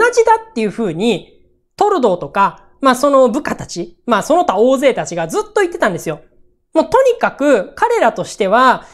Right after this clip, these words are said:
えーと、この鍵十字とかがあるからフリーダムコンボイっていうのはナチスだイコール悪だっていう風に、ナチスイコール悪っていう大前提でいろいろ叩きまくっていたにもかかわらず、今回奴ら何したかって言ったら、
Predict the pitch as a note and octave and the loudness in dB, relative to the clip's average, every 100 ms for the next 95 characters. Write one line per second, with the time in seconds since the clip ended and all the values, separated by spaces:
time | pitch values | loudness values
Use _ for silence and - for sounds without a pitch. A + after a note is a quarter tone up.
0 | _ A3+ G#3+ G#3+ A3 A#3+ A3+ A#3 C#4+ E4 | _ 2 2 0 0 0 0 -2 -2 -4
1 | G4 F#4 D4 B3 A#3+ F#3 F#3 B3 A3+ F#3+ | -4 -4 -4 -4 -2 0 0 2 2 0
2 | F3+ - C#4 F4 F4+ E4+ E4+ F#4 F4+ D#4+ | -2 -2 -2 0 0 0 -2 -4 -2 2
3 | C4 B3+ A#3 A3 F#3 A3+ F#4 F4+ - C4+ | 0 0 -2 -2 -2 -4 -4 -6 -6 -2
4 | A3 G#3 C4+ F4 C#4+ G3+ C4 E4+ C#4 A3 | 0 0 0 0 2 2 0 0 0 0
5 | - G#3 G#3 C4 G#3 G#3 F4 A4 G#4+ E4+ | -2 -4 -2 -2 0 0 0 0 -2 -2
6 | C4 D#4+ D4+ A3+ B3 D#4+ D#4+ D#4+ D4 B3 | -2 0 2 2 0 -2 -4 -6 -2 0
7 | A#3 C4+ D4+ F4+ E4+ E4+ D4 E4+ C4+ A#3+ | 2 2 0 -4 -6 -4 -2 -2 -2 -2
8 | D4+ D4 - C4+ F4 F#4 F4 E4+ G4 - | 0 -2 0 0 0 -2 -4 -4 -6 -8
9 | C4+ C#4 D4+ B3 G#3+ - - A#3+ B3+ G#3+ | -6 -6 -4 -4 -4 -4 0 2 2 0
10 | F#3 - G4 - F#3+ B3 - G3 D#3+ A3 | -6 -6 -4 -2 -2 -2 -4 -6 -4 -4
11 | D#4+ B3+ F#3+ D#3 D3 D#3+ G3 G3+ | -2 -2 -4 -8 -8 0 2 2